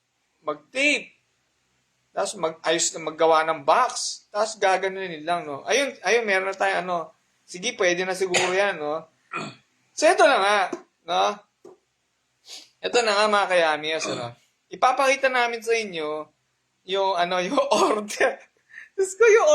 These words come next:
order talaga. Tatawa talaga ako. Papakita namin sa inyo yung order, no? Tapos kaya nandito si Jeff. Ayan, mamaya kasi tatawagan ko real time. Si, ano, si, si Boy Dila, ano?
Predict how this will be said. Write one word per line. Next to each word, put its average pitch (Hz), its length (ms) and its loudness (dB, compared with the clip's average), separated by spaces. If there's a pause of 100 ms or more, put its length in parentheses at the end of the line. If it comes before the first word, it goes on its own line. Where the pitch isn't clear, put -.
order 294 240 -2
talaga. 302 260 0 (460)
Tatawa 320 320 6
talaga 311 320 4
ako. 285 180 0 (460)
Papakita 294 400 2
namin 277 240 0
sa 285 80 -6
inyo 262 160 -6
yung 233 80 -2
order, 196 400 2
no? 139 240 -14 (320)
Tapos 226 160 2
kaya 262 240 2
nandito 247 400 -4
si 240 80 -14
Jeff. 160 400 0
Ayan, 160 320 -2
mamaya 196 320 -2
kasi 185 160 -6
tatawagan 160 560 2
ko 143 160 -10
real 147 240 -10
time. 123 400 -6 (320)
Si, - 160 -16
ano, 147 320 -6
si, 139 480 -10 (400)
si - 160 -8
Boy 170 160 0
Dila, 160 480 -2
ano? 139 380 -12